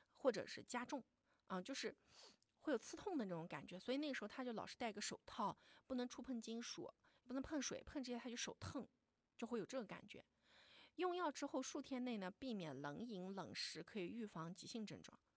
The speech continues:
血液毒性通常是以一或二度白细胞减少和血小板减少为主，没有肝肾和耳部的剂量限制性毒性。嗯，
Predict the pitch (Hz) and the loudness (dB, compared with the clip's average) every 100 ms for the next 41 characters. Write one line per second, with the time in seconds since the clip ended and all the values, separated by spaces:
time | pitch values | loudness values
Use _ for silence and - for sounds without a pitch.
0 | - - - - - - 202 175 254 320 | -20 -20 -20 -10 0 6 8 6 6 4
1 | 220 - 147 - 190 175 240 247 - 147 | 4 0 4 4 4 -2 -2 -2 -2 -4
2 | 170 - 190 175 - - 233 254 262 - | -2 -2 -2 -4 -6 -10 -4 0 0 2
3 | 247 175 - - 285 220 - 190 - - | 4 4 2 10 10 10 2 -2 -2 -20
4 | - 175 165 196 226 214 208 156 180 - | -2 2 8 10 10 8 4 2 -2 -4
5 | - _ - - - 185 139 - 170 196 | -6 _ -20 -18 0 2 4 4 4 6
6 | 214 - - 185 190 170 175 - - _ | 2 -2 -6 -4 -2 -4 -6 -8 -16 _
7 | _ - - - 214 269 330 190 262 254 | _ -20 -20 0 10 10 10 4 2 2
8 | 269 - 285 - _ _ - 190 202 - | 8 8 8 0 _ _ -2 2 2 0
9 | - 165 151 - - 269 202 160 - - | 4 4 6 0 -2 -2 0 -2 -4 -12
10 | _ - 247 170 190 - 196 175 214 - | _ 8 8 2 8 6 6 0 6 6
11 | 151 - 151 - 180 - _ _ - - | 6 -4 -4 0 0 -2 _ _ -20 -20
12 | - - 196 180 | -18 0 4 4